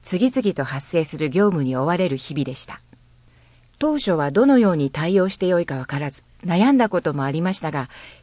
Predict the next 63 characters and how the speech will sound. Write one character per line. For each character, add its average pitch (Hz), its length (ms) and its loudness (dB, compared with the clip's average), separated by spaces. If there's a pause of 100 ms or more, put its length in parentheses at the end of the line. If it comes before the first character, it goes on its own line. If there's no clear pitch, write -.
県 240 260 6
民 269 200 8
一 254 240 2
人 262 100 2
一 - 180 4
人 208 140 0
の 156 80 -4
言 180 260 -4
葉 185 160 4
を 143 60 -4
傾 156 200 -4
聴 156 200 -4
し、 147 260 -8 (340)
ケ 285 200 2
ー 285 40 0
ス - 160 -2
に 139 180 0
応 156 180 2
じ 202 120 -4
た 175 160 0
支 175 220 -2
援 226 180 4
を 214 120 0
行 226 120 -2
う 220 200 0
こ 214 160 -6
と 214 160 0
を 165 60 0
心 170 300 -2
が 160 120 -2
け 165 100 -6
ま 151 120 -4
し - 100 -8
た。 127 180 -8 (880)
業 277 220 2
務 180 220 2
を 139 80 -2
行 185 140 -4
う 185 220 0
中 143 260 -4
で、 - 160 -10 (500)
県 208 200 2
民 220 180 4
の 214 100 0
方 208 240 0
々 175 240 -2
か 131 140 -6
ら 123 240 -6
温 208 360 -2
か 226 140 0
い 202 60 0
言 151 260 -6
葉 151 140 0
を 135 60 0
い 131 60 -6
た 147 100 -4
だ 147 140 -4
く 143 100 -16
機 - 140 -14
会 156 200 -4
も 156 80 -4
あ 151 100 -2
り、 147 120 -8